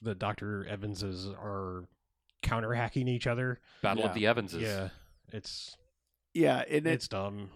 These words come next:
Speaker 1: and, and sort of like, and almost in, like, a funny, like, hackers, the movie
Speaker 2: So
Speaker 1: sort
Speaker 2: we,
Speaker 1: of
Speaker 2: we
Speaker 1: way.
Speaker 2: get, we get the reveal that the Doctor Evans, the senior, is like, <laughs> "Ha, ha, ha, actually,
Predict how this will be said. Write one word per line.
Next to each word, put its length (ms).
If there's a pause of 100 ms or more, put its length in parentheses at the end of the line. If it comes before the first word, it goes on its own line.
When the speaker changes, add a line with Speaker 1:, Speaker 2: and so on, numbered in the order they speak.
Speaker 1:
and, 280
and 280
sort 220
of 80
like, 200
and 180
almost 440
in, 220
like, 180
a 60
funny, 420
like, 180
hackers, 760
the 200
movie 320
Speaker 2:
So 120
Speaker 1:
sort 80
Speaker 2:
we, 40
Speaker 1:
of 80
Speaker 2:
we 140
Speaker 1:
way. 60
Speaker 2:
get, 180
we 140
get 140
the 80
reveal 380
that 300
the 340 (220)
Doctor 340
Evans, 260
the 80
senior, 540
is 180
like, 200
<laughs> 120
"Ha, 160
ha, 160
ha, 260
actually, 600